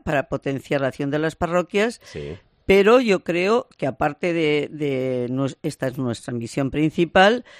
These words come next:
Speaker 1: pero hay que establecer redes con las obras sociales del barrio, centros cívicos,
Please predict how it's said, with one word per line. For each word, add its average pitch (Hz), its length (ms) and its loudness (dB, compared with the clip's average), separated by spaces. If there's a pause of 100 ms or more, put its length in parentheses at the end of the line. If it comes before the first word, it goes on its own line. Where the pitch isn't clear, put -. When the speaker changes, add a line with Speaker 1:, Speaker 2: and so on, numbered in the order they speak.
(180)
Speaker 1:
pero 196 240 4
hay 214 120 2
que 202 100 -4
establecer 151 580 0
redes 185 540 2
con 196 560 2
las 147 260 0
obras 156 280 0
sociales 139 420 -2
del 120 160 -4
barrio, 104 500 -10
centros 120 500 -6
cívicos, 208 960 4